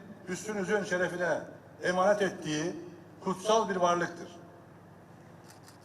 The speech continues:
Bu sancak, Türk Silahlı Kuvvetleri'nin şeref timsalidir. Türk ordusu, tarih boyunca dünyaya örnek olacak şekilde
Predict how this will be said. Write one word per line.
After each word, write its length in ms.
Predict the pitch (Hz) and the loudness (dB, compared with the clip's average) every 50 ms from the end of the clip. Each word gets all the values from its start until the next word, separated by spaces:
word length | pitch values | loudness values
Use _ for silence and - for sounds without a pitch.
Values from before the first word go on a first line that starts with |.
| - - - - - - - - 202 | -20 -20 -20 -20 -20 -20 -12 -4 0
Bu 60 | 220 | 2
sancak, 520 | 214 214 214 220 220 220 226 233 240 233 233 - - - - - - - - - | 6 8 8 8 8 8 8 8 8 6 2 -2 -8 -10 -12 -12 -12 -12 -12 -8
Türk 120 | 214 208 | -8 -8
Silahlı 360 | - - 214 208 180 202 240 | -4 2 4 6 6 6 4
Kuvvetleri'nin 680 | 226 - 202 202 196 190 - 202 196 190 208 220 226 226 - - - - - | 0 0 2 2 2 2 2 0 0 2 2 0 -2 -2 -4 -10 -14 -12 -6
şeref 300 | - 165 202 202 - - | 0 2 2 2 2 -2
timsalidir. 580 | - 160 143 143 139 123 117 101 95 - - - - - - - - - - - - - - - - - - - - - - - - - - - | -8 -8 -4 -2 -2 -2 -2 -6 -10 -12 -16 -16 -18 -20 -20 -20 -20 -20 -20 -20 -20 -20 -20 -20 -20 -20 -20 -20 -20 -20 -20 -20 -20 -20 -10 -2
Türk 220 | 247 262 262 254 - | 2 2 4 6 8
ordusu, 500 | 202 196 - - - - - 123 - - - - - - - - - - - - | 6 6 6 4 -4 -6 -8 -8 -10 -10 -14 -18 -18 -20 -20 -20 -20 -20 -6 2
tarih 400 | 131 143 160 190 240 233 - 202 | 4 6 6 6 6 4 2 2
boyunca 560 | 202 196 196 190 180 165 180 185 196 196 190 - - - - - - - - - | 2 4 2 2 2 6 6 6 6 6 2 -2 -10 -14 -16 -18 -20 -20 -14 -10
dünyaya 640 | 139 170 185 185 190 190 185 190 202 196 175 151 135 - - - - | -6 -4 0 2 6 6 8 8 8 8 8 6 2 -4 -10 -8 -4
örnek 400 | 151 160 170 170 208 233 - 202 | -2 -2 0 2 2 2 4 4
olacak 300 | 196 196 180 180 175 156 | 2 2 2 0 0 -2
şekilde 540 | - 170 151 - 160 147 135 143 143 160 190 | -2 -6 -8 -6 -6 -4 0 0 0 0 0